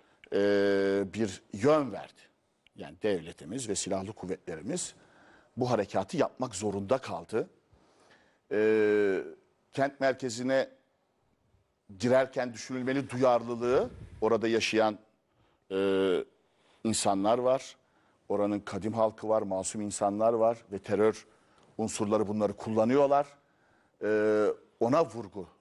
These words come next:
yapmaktır. Çünkü Türkiye Cumhuriyeti Devleti bölgenin en güçlü, en saygın devletidir. E, Türkiye Cumhuriyeti Devleti'ni bu bölgede bölmeye, parçalamaya hiç kimsenin gücü yetmez. Biz her şeyi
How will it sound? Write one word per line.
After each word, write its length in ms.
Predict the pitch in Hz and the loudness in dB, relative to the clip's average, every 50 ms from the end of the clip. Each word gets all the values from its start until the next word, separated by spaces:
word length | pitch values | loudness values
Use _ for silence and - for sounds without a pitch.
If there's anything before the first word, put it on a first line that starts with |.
| _ _ - | _ _ -10
yapmaktır. 640 | - 208 202 - - - - - - - - 190 196 | -6 -6 -6 -4 -2 -4 -4 -4 -4 -6 -6 -6 -6
Çünkü 240 | - - 147 - 143 | -6 -12 -10 -10 -8
Türkiye 320 | 135 - 175 135 - 120 107 | -6 -6 -6 -4 -2 -4 -2
Cumhuriyeti 400 | 101 127 127 104 92 101 95 95 | -2 -2 -2 -2 -4 -4 0 2
Devleti 540 | 135 131 113 98 101 98 - - 190 190 185 - _ _ _ _ - - | 2 2 2 0 -4 -4 -2 -2 -2 -2 -4 -12 _ _ _ _ -6 -2
bölgenin 400 | 120 123 113 101 110 110 120 - | -2 -2 0 0 -2 -2 0 -2
en 140 | 120 123 | -2 -2
güçlü, 340 | 120 104 92 92 - - - | -2 -4 -4 -6 -6 -2 -2
en 80 | 123 113 | -2 -2
saygın 420 | 107 - 98 87 85 - 98 90 - | -2 -4 -6 -8 -10 -10 -10 -6 -2
devletidir. 680 | 110 104 104 107 113 110 - 143 139 147 - - - _ _ _ _ _ _ _ - - - - - _ _ _ _ _ _ - - | -2 -2 0 0 -2 -2 -2 -4 -4 -4 -6 -6 -14 _ _ _ _ _ _ _ -20 -20 -20 -20 -20 _ _ _ _ _ _ -4 0
E, 600 | 101 107 110 110 107 107 107 104 104 104 92 - 90 - - | 2 4 6 6 6 6 6 6 4 4 2 0 -4 -10 -10
Türkiye 300 | - 139 120 - 123 117 | -8 -8 -4 0 -2 0
Cumhuriyeti 480 | 98 113 113 110 110 110 107 120 101 95 | 0 0 -2 0 0 0 -2 -2 0 2
Devleti'ni 560 | 110 110 107 107 101 - - 98 98 90 - - _ _ _ _ - - | 2 2 2 2 -2 -2 -2 -2 -2 -4 -6 -12 _ _ _ _ -8 -6
bu 140 | 117 117 | -2 2
bölgede 460 | 104 107 98 90 - 92 95 95 87 127 | 2 2 2 2 -2 -6 -6 -4 0 2
bölmeye, 360 | 127 120 107 92 92 87 92 | 2 2 0 -2 -6 -8 -8
parçalamaya 580 | - - 127 113 - - 101 87 87 95 175 | -4 -2 -4 -2 -2 -4 -8 -6 -6 -6 -8
hiç 100 | 190 - | -10 -10
kimsenin 380 | - - 87 - - 95 98 101 | -10 -14 -14 -10 -10 -8 -8 -8
gücü 220 | 101 139 165 208 | -10 -8 -4 0
yetmez. 400 | 156 110 - - - 85 - - - | -2 -2 -2 -4 -12 -12 -12 -12 -12
Biz 240 | 156 147 120 - - | -10 -8 -6 -2 0
her 140 | 175 160 135 | 0 0 0
şeyi 380 | - - 95 95 127 170 214 | -2 -6 -8 -4 -4 -4 -6